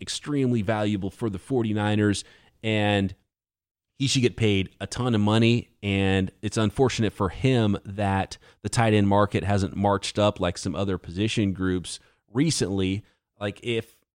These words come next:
let's say if Zach Ertz was a free agent this year and, and Travis Kelce was a free agent this year and then Kittle was a free agent next year, those guys could march up the number a little bit, and then he could take the baton and take it a little bit further. It'd be a lot easier to get that number higher.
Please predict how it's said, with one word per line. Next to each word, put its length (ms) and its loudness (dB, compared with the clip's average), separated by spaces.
let's 160 -4
say 160 4
if 200 -2
Zach 340 0
Ertz 300 4
was 140 0
a 40 2
free 220 -2
agent 280 -2
this 240 -2
year 180 4
and, 300 2
and 280 -2
Travis 240 -2
Kelce 320 2
was 100 0
a 60 -2
free 240 2
agent 260 2
this 220 0
year 180 2
and 100 -2
then 120 -2
Kittle 260 -2
was 140 0
a 60 -6
free 180 -2
agent 180 -4
next 300 -2
year, 180 4
those 200 4
guys 180 0
could 200 -8
march 300 0
up 140 0
the 80 0
number 280 2
a 60 2
little 240 0
bit, 260 -2
and 120 -6
then 120 -2
he 100 -2
could 160 -4
take 220 -2
the 40 -8
baton 360 0
and 100 -4
take 180 -4
it 60 -6
a 60 -4
little 200 0
bit 140 -2
further. 300 0
It'd 100 4
be 100 2
a 60 4
lot 200 6
easier 360 4
to 100 -6
get 260 0
that 180 2
number 320 2
higher. 580 2